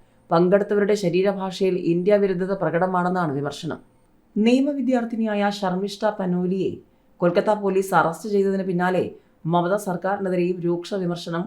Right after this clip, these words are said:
ഉയരുകയാണ് പല കോണുകളിൽ നിന്നും. ആന്ധ്രാപ്രദേശ് ഉപമുഖ്യമന്ത്രി പവൻ കല്യാൺ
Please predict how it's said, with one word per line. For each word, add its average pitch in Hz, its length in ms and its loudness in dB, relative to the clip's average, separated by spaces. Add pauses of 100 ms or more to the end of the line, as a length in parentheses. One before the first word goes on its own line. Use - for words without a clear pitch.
ഉയരുകയാണ് 170 640 0
പല 156 180 0
കോണുകളിൽ 151 480 -4
നിന്നും. 113 340 -8 (380)
ആന്ധ്രാപ്രദേശ് 175 680 0
ഉപമുഖ്യമന്ത്രി 170 680 -2 (340)
പവൻ 175 260 2
കല്യാൺ 170 440 0